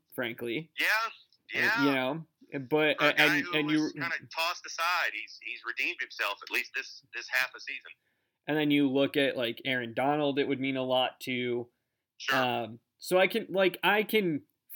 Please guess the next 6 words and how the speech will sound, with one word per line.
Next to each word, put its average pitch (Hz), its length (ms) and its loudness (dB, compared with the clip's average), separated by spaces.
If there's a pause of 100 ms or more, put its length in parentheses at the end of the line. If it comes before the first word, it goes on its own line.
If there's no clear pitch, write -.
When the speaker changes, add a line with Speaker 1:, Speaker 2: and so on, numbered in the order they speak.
Speaker 1:
find 175 460 2
my 135 180 2
joy. 120 380 -2
I 139 120 2
think 185 340 0 (340)
objectively, 170 1300 0